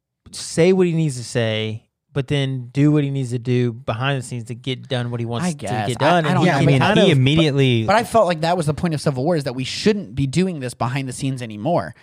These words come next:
Speaker 2: to the fact where I'm going to try and kill my
Speaker 3: Well,
Speaker 2: be-, good friend.
Speaker 3: I think you're,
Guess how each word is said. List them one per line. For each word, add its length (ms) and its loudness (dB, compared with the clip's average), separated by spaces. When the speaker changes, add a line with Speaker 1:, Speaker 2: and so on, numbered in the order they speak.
Speaker 2:
to 100 -2
the 100 0
fact 240 -4
where 100 -2
I'm 120 -4
going 260 0
to 100 -8
try 200 -6
and 120 -8
kill 280 -6
my 180 -6
Speaker 3:
Well, 320 4
Speaker 2:
be-, 100 2
good 300 0
friend. 380 -6
Speaker 3:
I 80 2
think 260 -4
you're, 400 0